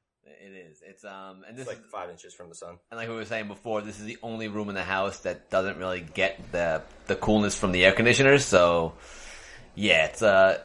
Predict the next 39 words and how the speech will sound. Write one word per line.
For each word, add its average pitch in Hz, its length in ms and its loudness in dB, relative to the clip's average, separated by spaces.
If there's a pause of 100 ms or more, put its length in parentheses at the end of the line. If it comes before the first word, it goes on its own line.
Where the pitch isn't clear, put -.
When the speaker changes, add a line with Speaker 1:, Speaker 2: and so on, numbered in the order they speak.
Speaker 1:
it's 135 140 -4
nice 214 200 10
during 208 180 2
the 170 60 -6
wintertime, 123 540 -6
not 123 300 -4
so 113 260 -6
good, 101 340 -10 (300)
you 110 120 -14
know, 92 260 -10
early 104 260 -8
on 90 120 -14
in 90 40 -20
the 87 80 -20
season 90 240 -18
or 90 160 -16
preseason. 80 520 -20 (120)
Speaker 2:
Mm-mm. 127 80 -16
Speaker 1:
But 85 260 -16
we'll 202 120 -6
deal 151 160 -4
with 90 80 -10
it. - 160 -20
So, 117 480 -6 (480)
John, 95 180 -8 (140)
let's 101 100 -20
go 120 100 -12
with 110 120 -10
more 101 100 -12
negative. 90 300 -14
Speaker 2:
Oh, 123 140 6
negative 117 340 -2
stuff. 82 320 -8
Okay. 131 200 2 (240)
Um, 123 600 -4 (960)
I 135 80 -8
guess 190 200 -10 (540)
Martavis 131 440 -10
Bryant 117 440 -8